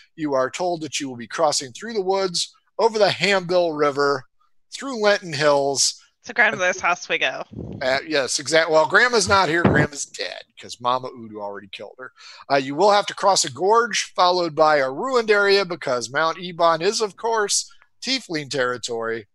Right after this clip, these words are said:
Speaker 1: It is a volcano. So at least one of you is not going to be affected by the high heat. The other three, eh, you guys might perish. So, uh, he asks if you have any questions. Uh, the reward is,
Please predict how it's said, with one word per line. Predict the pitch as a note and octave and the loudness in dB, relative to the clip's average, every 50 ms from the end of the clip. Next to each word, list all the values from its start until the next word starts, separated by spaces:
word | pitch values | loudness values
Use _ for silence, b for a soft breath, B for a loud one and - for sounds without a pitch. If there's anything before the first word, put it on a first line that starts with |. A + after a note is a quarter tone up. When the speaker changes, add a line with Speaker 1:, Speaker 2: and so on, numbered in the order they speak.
| _ _ - | _ _ -4
Speaker 1:
It | C3+ C#3 | -2 -2
is | D#3 E3 D#3 F3 | 0 0 0 0
a | D#3 D#3 | 0 0
volcano. | C#3+ D#3+ D#3+ D#3+ E3+ - - B2+ A2 G2+ - - - _ _ _ _ _ | 0 0 0 0 -2 -4 -8 -10 -10 -12 -16 -20 -20 _ _ _ _ _
So | - - - - - A2 G#2+ G#2 G#2 G#2 B B B B B B - | -6 -4 -4 -4 -4 -6 -8 -8 -10 -12 B B B B B B -6
at | - - | -6 -4
least | G#3+ G#3+ A3+ - - | -2 0 0 0 0
one | G#3 G#3+ G#3 G3+ | 2 0 2 2
of | G3 F3 | 0 -2
you | F3+ F3 E3+ | -2 -2 -2
is | E3 D3 | -2 0
not | E3 D#3 D#3 D#3 | 0 0 0 -2
going | D3+ D3+ D3+ D3+ | -2 -6 -6 -6
to | D3 | -4
be | C3+ C#3 C#3 | -2 -2 -2
affected | B2+ - - D#3 D#3 B2+ - - C3+ B2 A#2+ | -2 -2 -4 -6 -6 -6 -8 -10 -12 -10 -4
by | A#2 A#2+ A#2 A#2 A#2 | -4 -2 -2 -2 -4
the | A2 A2+ A2+ A2 A2 G#2+ G#2+ G#2 G2+ G#2 _ _ | -6 -10 -10 -10 -10 -12 -14 -16 -18 -20 _ _
high | _ - - C#3 B2+ B2+ | _ -10 -6 -4 -2 -2
heat. | B2+ A#2 - - B2+ A#2 G#2+ A2 - _ _ _ _ _ | -2 -4 -6 -8 -8 -8 -8 -10 -14 _ _ _ _ _
The | C3+ C#3+ | 0 0
other | D3+ E3 F3+ F3+ | 2 2 0 -4
three, | D#3+ - - F#3+ F#3 F#3 F3+ F3 F3+ _ _ _ | -6 -8 -8 -6 -4 -4 -4 -4 -6 _ _ _
eh, | A3+ A3 G#3+ - - _ | -10 -10 -10 -10 -12 _
you | _ G#3 | _ -6
guys | F#3+ F3+ E3 | -6 -6 -6
might | F3+ F3 E3 C#3+ | -8 -10 -10 -10
perish. | - - F#2+ E2+ - G#2+ - - - - B B B B B B B B | -12 -10 -10 -10 -10 -10 -10 -12 -12 -12 B B B B B B B B
So, | - - C4 A#3+ F3+ C#3 A2+ - B B B B B - | 0 2 4 4 2 2 -2 -6 B B B B B 0
uh, | E3+ D#3 D#3 D#3 D3+ D3 C3+ | 2 4 4 4 4 2 2
he | C3+ E3 E3 | 2 2 2
asks | D#3+ E3 D#3 - - - - | 4 4 2 2 0 0 -2
if | F3 C#3+ - | -2 -4 0
you | D#3 C#3+ | 2 2
have | D3 D3 C3+ | 2 4 2
any | C#3+ C3 B2 A2 | -2 -4 -6 -6
questions. | - G#3+ A#3 A#3 G#3+ - - G#3+ G#3 G3+ G3+ G3 - - - - | 0 0 2 2 2 0 0 -2 -4 -4 -2 0 2 2 2 0
Uh, | C3+ B2+ B2+ B2 | -2 -4 -4 -4
the | B2+ B2+ | -6 -4
reward | C3+ E3 F3+ F3 D#3+ F3 G3 G3+ G#3 G3+ F#3+ F#3+ | -2 0 0 2 2 2 2 4 4 2 2 2
is, | E3 D3 C#3+ C3+ C3+ C3 B2 - | 2 2 2 2 0 0 -2 -4